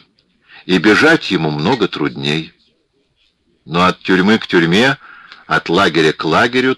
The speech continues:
Тенно жарко расспрашивает беглецов. Он совершает побеги, его ловят, а в лагерных тюрьмах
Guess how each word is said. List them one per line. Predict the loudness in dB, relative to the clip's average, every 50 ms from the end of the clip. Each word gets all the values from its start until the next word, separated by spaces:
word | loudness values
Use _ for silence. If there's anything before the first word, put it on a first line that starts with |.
| _ _
Тенно | 0 2 2 4 2 2 0 0 0 0 -2 -4 -8 _ _ _ _ _ _ _ _ _
жарко | -8 -6 -4 -2 0 0 0 0 -2 -4 -4 -4 -4
расспрашивает | -4 -4 -8 -8 -8 -6 -2 -2 -2 -2 -2 -4 -4 -2 -2 -2 -2
беглецов. | -4 -6 -4 -4 -6 -6 -6 -6 -6 -6 -6 -8 -10 -16 -20 _ _ _ _ _ _ _ _ _ _ _ _ _ _ _
Он | -6 -6 -6
совершает | -4 -2 -2 0 0 0 0 0 2 2 2 0 -2 _
побеги, | -4 -4 -2 0 2 2 2 2 0 -6 -10 -10 -16 -18 -18 -18 -18 -10
его | -6 -2 0 2 2
ловят, | 4 4 4 4 4 4 2 0 -2 -8 -16 -18 -18 -16 -16 -8
а | -4 -4 -4
в | -2 0
лагерных | 0 0 0 0 0 0 0 0 -2 -4 -4
тюрьмах | -2 0 2 2 2 2 0 -2 -4 -6